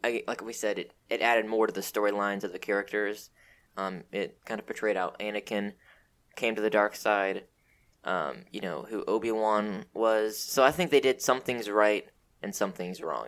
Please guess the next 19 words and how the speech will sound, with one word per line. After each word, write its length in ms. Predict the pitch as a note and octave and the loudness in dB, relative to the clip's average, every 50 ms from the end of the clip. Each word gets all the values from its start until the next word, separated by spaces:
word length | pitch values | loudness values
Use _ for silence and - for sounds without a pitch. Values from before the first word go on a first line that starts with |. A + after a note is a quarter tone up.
| - | 2
And 100 | A#2 C#3 | 4 4
also, 440 | D#3 F3+ F3+ - D#3 B2 A2 F#2 - - - - _ _ _ _ _ - | 6 4 4 2 2 2 2 0 -2 -8 -18 -20 _ _ _ _ _ 0
we 80 | B2+ | 0
have 60 | D3+ | 2
to 100 | D3+ D3 | 2 4
realize, 440 | B2 C3+ C3+ B2+ A#2+ A2 G#2 G2 - - | 4 6 6 6 6 4 4 2 -4 -8
y-, 260 | A#2 A2 - A#2 - _ _ _ _ _ | -8 -8 -6 -8 -10 _ _ _ _ _
we 120 | - C3+ | -4 2
know 100 | B2+ D3 C#3 | 4 4 4
the 60 | A#2+ | 4
C 160 | - - B2+ | 0 -4 -4
G 120 | A2 A#2 G#2 | 0 0 0
I 60 | G2 | 0
is 100 | G2+ F2+ | 0 0
bad 220 | - G2 F#2+ G2 G2 | 2 2 4 4 2
in 80 | G#2+ A2+ | 0 -4
these 200 | A#2 A2 - - | -6 -8 -8 -8
movies, 380 | B2+ B2+ A#2+ B2+ A#2+ A#2+ - | -8 -8 -6 -8 -10 -12 -8
but 280 | - - G#2+ G2 - | -2 0 0 0 0